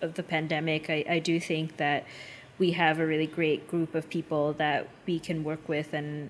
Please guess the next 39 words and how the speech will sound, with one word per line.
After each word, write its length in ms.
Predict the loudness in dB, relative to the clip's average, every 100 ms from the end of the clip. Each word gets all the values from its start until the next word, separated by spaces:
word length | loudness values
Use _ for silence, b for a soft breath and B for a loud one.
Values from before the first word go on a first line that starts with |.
| -6
and 140 | -4
I'm 100 | -2
excited 440 | -4 -2 0 0 0
to 120 | -4
work 220 | -4 -4
with 160 | -6 -4
everyone. 580 | -2 -2 -2 -4 -6 -8 B B B -6
So 340 | -2 0 2
yeah, 220 | 8 8
I 120 | 8
mean, 140 | 6 4
I 100 | 2
think, 220 | 2 2 2
I 80 | 4
think 220 | 6 10
I, 200 | 10 10
I, 340 | 10 10 10 8
I 40 | 4
just, 240 | 2 2
like, 200 | 2 2
my 420 | 4 6 8 6
hope 340 | 6 4 4 2
is, 160 | 2
like, 180 | 0 0
we 140 | 0 2
all, 460 | 2 4 4 2 B B B B B -6 0
um, 240 | 0 0
can 300 | 0 0 2
work 180 | 2 0 -2
better 400 | 2 4 6 6 4
together. 760 | 2 2 4 6 8 8 6 0
Um, 500 | 2 2 2 -2 -6 -8 -14 -8 0
and 420 | 2 2 0 -6 -12 -20 -18 -2
that's, 440 | 2 4 4 0
that's 320 | 0 -2 0
really 200 | -2 -2
just, 340 | -2 -4 -4 -6 -8 -6
I 80 | -2
think 260 | -2 -4